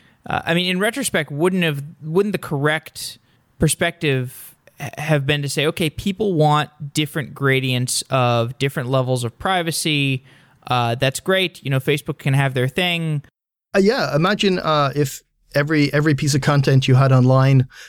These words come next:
Speaker 2: there wa-, we had a, an, an ex-, a kind of a, a standard for, for privacy, something along the lines of, "I've just written a blog post, you know, share it with my
Speaker 1: Right.
Speaker 2: friends or people who know my friends,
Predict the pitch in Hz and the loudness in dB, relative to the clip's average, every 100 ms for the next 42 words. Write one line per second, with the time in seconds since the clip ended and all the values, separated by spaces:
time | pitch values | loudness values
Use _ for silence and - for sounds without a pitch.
0 | _ - 139 131 131 135 135 131 127 113 | _ 0 6 8 6 6 8 8 4 2
1 | 127 - - _ _ 135 131 151 - - | 0 -2 -6 _ _ 0 2 -2 -4 -8
2 | 143 139 131 131 120 120 117 107 - 135 | -6 -4 2 4 4 2 2 -2 -4 -2
3 | - 143 143 139 120 - 135 123 120 - | 0 0 2 2 0 0 2 4 4 2
4 | 117 147 131 - - - - 139 127 127 | 2 2 0 -4 -8 -12 -4 0 2 4
5 | 127 127 120 123 127 117 - - - 131 | 4 6 6 4 4 2 -4 -18 -2 2
6 | 135 143 170 180 165 262 262 - 117 - | 4 4 2 0 0 2 0 2 0 0
7 | 185 120 123 - 143 147 131 127 127 127 | 0 2 2 2 2 2 2 2 2 4
8 | 123 123 123 135 135 127 123 127 123 117 | 4 2 2 4 6 6 6 4 2 0
9 | 123 117 131 | -2 0 -2